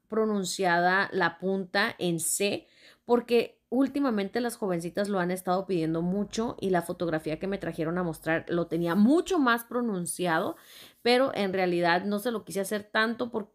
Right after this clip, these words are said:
por el largo, porque las otras que ella me trajo a mostrar eran como más largas, entonces le dije, "No, creo que con este", todavía aunque se nota el, la pronunciación en C,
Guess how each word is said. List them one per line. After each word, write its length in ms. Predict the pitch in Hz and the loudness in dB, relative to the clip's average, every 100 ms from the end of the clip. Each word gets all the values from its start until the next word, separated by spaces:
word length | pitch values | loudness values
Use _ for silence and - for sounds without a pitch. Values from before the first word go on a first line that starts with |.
| _ | _
por 160 | 202 185 | 0 2
el 120 | 175 | 4
largo, 380 | 175 165 147 151 | 4 2 -2 -6
porque 240 | 180 175 | -6 -4
las 160 | 165 165 | -4 -4
otras 300 | - 208 208 | -4 -4 -2
que 100 | 240 | -2
ella 140 | 240 | 0
me 100 | 247 | -2
trajo 260 | 233 196 226 | -2 -2 0
a 40 | |
mostrar 300 | 226 202 220 | -2 0 0
eran 180 | 214 214 | 0 -2
como 240 | 214 180 | -2 -2
más 260 | 160 160 160 | 0 0 2
largas, 440 | 196 214 220 247 | 2 2 2 -6
entonces 360 | 175 170 170 185 | -8 -10 -8 -4
le 100 | 180 | -2
dije, 200 | 165 180 | 0 -2
"No, 400 | 170 170 180 - _ | -2 -2 -2 -4 _
creo 220 | 185 185 | -6 -6
que 80 | - | -6
con 220 | - 233 | -4 0
este", 420 | 202 - 226 - _ _ - - - _ - | 0 -2 -4 -4 _ _ -20 -20 -20 _ 4
todavía 380 | 254 311 330 | 6 6 4
aunque 220 | 330 311 302 | 2 0 -2
se 140 | 226 | 0
nota 540 | 208 214 - 277 - _ _ - | 0 -2 0 -2 -2 _ _ -4
el, 640 | 202 196 190 190 196 160 - | 0 2 0 0 -2 -2 0
la 220 | 202 180 | 0 0
pronunciación 720 | 196 190 180 180 175 - 196 | -2 -2 0 -2 -2 -4 -2
en 160 | 208 226 | -2 -2
C, 440 | 240 247 - _ | 0 0 -2 _